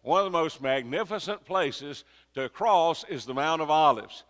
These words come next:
You come from Bethany, which is on the other side of the Mount of Olives, and you come up this mountain,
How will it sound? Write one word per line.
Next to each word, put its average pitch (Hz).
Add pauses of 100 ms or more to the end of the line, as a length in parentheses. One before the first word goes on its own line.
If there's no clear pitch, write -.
(260)
You 123
come 208
from 139
Bethany, 160
which 151
is 151
on 160 (200)
the 131
other 196
side 143
of 110
the 123
Mount 123
of 107
Olives, 139
and 131
you 120
come 185
up 185
this 156
mountain, 175